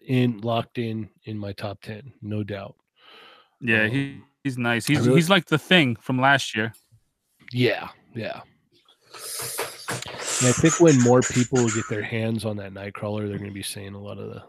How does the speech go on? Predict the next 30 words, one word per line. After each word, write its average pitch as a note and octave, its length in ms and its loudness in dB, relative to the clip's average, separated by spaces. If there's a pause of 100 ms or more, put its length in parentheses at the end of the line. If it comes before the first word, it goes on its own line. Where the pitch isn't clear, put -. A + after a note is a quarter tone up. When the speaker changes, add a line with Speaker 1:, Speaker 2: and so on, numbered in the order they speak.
(120)
Speaker 1:
similar A2 440 -4
things G2+ 360 -10
about G2+ 320 -8
it. G#2+ 80 -10 (1000)
Just D3+ 180 2
for F3+ 160 6
basically C3 480 0
what C3+ 140 4
it F#2+ 80 -10
comes C3 280 -2
with. F#2 260 -12
I A2 40 -10
mean, G#2 160 -8
it G#2 140 -10
comes A2+ 340 -6
with, A2 380 -8
um, G2+ 360 -12 (140)
the - 100 -6
sword, B2 640 4 (840)
it A2 140 -8
comes A2 320 -6
with, G#2+ 240 -6
like, G2+ 180 -8
three C3+ 300 0
hands, A#2+ 520 0
and A2+ 80 -2
then A2+ 120 -2
it G#2+ 80 -6
comes G#2+ 240 -6
with G#2+ 120 -6